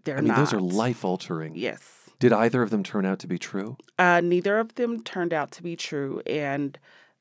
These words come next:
Speaker 1: for the first three years, I wanna say, before finding out that it was actually fibromyalgia, I was kinda living my life as if I had M S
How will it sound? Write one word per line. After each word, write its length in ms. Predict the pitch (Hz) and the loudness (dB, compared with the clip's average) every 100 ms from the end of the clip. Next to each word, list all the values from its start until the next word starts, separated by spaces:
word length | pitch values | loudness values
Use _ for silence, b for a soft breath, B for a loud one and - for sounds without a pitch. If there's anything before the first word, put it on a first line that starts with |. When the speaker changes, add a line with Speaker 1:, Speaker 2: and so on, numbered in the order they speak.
| _ | _
Speaker 1:
for 520 | _ _ 185 180 175 151 - _ | _ _ 0 2 2 -2 -16 _
the 80 | 160 | -6
first 720 | - 196 208 226 - - - _ _ _ _ _ _ _ _ | -2 0 0 -2 -6 -10 -14 _ _ _ _ _ _ _ _
three 240 | 196 220 | -2 -2
years, 600 | 214 180 185 170 143 147 | -2 -2 0 2 0 -2
I 100 | 143 | -6
wanna 340 | 139 143 139 139 | -4 -4 -6 -8
say, 480 | - 139 135 123 - - | -6 -2 -2 -4 -6 -8
before 400 | 170 160 170 156 | -8 -4 0 0
finding 400 | - 160 156 143 | 0 -2 0 0
out 220 | 147 135 | 0 0
that 100 | 147 | -2
it 100 | 143 | -2
was 140 | 139 135 - | -4 -6 0
actually 380 | 135 139 147 | 0 0 -12
fibromyalgia, 960 | 139 143 143 143 143 139 151 143 135 135 B B B _ | -8 -4 -2 -2 -4 -4 -4 -4 -6 -6 B B B _
I 80 | 170 | 2
was 180 | 254 - | 2 -4
kinda 280 | 208 202 | -2 0
living 540 | 175 147 151 165 180 175 | 0 0 0 0 0 2
my 180 | 147 143 | 2 2
life 400 | 147 185 165 175 - | 2 2 2 -2 -4
as 160 | 151 156 | -4 -4
if 120 | 147 | -6
I 100 | 143 | -6
had 260 | 143 131 - - | -6 -6 -6 -6
M 160 | 147 147 | -2 -2
S 400 | 123 143 - | -2 -6 -12